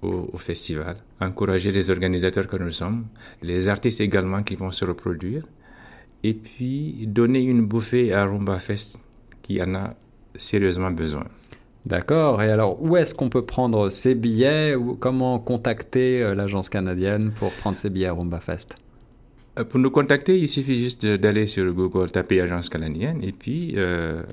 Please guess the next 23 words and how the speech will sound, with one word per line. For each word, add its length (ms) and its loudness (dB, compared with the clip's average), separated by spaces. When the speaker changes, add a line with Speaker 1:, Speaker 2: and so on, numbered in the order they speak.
Speaker 1:
envoyer 360 4
un 60 0
email, 300 0
Speaker 2:
Oui. 140 0
Speaker 1:
euh, 180 -4
de 80 -10
préférence. 800 -8
Speaker 2:
Info 560 2
arobase 920 2
agence 380 0
canadienne 560 -2
point 260 -4
com, 400 -2
Speaker 1:
C'est 180 -6
Speaker 2:
tout 100 -2
Speaker 1:
exact. 180 -2
Speaker 2:
attaché, 280 -4
voilà. 340 -4
Speaker 1:
Ou 100 2
encore, 260 4
on 120 4
peut 100 2
m'appeler 500 2